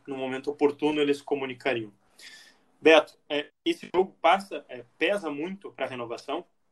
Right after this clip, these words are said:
porque o contrato do Renato, né, vai só até domingo, sete de março. Passa muito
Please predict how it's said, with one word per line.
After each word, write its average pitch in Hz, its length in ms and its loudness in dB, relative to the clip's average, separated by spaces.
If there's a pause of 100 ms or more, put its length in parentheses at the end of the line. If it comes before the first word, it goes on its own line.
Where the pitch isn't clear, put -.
(500)
porque - 180 -4
o 139 60 -2
contrato 135 380 -4
do 147 80 -4
Renato, 143 480 -6
né, 143 200 -14 (140)
vai 123 280 -2
só 139 180 0
até 135 180 -2
domingo, 139 400 -6
sete 123 340 -8
de 127 40 -6
março. 123 400 -4 (340)
Passa 151 320 4
muito 143 600 -6